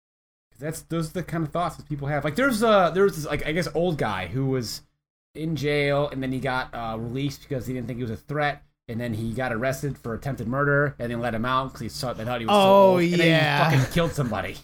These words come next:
Speaker 2: Yeah, yeah, I remember seeing that.
Speaker 1: It's just, this kind of behavior is just, it's, like, if you have th-, that kind of, like, urge at that age, there's really no coming back from that, I think. And, like,
Speaker 2: Yeah.
Speaker 1: at some point, I feel bad for them,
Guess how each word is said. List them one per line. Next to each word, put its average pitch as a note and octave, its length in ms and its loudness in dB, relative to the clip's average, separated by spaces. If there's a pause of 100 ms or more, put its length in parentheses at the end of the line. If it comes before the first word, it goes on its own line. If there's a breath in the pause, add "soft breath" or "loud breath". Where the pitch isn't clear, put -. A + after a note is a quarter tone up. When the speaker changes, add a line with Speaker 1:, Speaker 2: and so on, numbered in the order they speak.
(280)
Speaker 2:
Yeah, C#3 520 2
yeah, C3+ 300 0
I C#3 40 2
remember C#3+ 420 0
seeing A#2+ 380 -8
that. A#2 280 -8
Speaker 1:
It's E3+ 180 -8
just, F3+ 240 -8 (360)
this G#3+ 280 -6 (440)
kind A3 240 -4
of E3+ 80 -4
behavior D3 520 -2
is A2+ 300 -8
just, D3 340 -8
it's, - 300 -12 (920)
like, E3 180 -8
if F3 100 -4
you A#3+ 100 2
have B3 220 2 (220)
th-, D3+ 140 -2 (100)
that C#3 280 -2
kind D3 180 -2
of, B2 80 -2
like, B2 160 -6
urge B2 260 -4
at A2 80 -10
that A2+ 220 -4
age, B2 520 -8 (1600)
there's B3 260 -8
really G3 200 -2
no D3+ 120 2
coming C3 200 -2
back G#2+ 220 -6
from A2 80 -8
that, F#2 120 -8
I D#2+ 80 -8
think. D2+ 380 -16 (320)
And, B3+ 80 -4
like, B3+ 80 0
Speaker 2:
Yeah. C#4 40 4
Speaker 1:
at C4+ 60 0
some D4+ 160 6
point, D4+ 280 4
I F#3+ 120 4
feel F#3+ 220 0
bad C3+ 340 -2
for E3+ 120 -2
them, E3 320 -2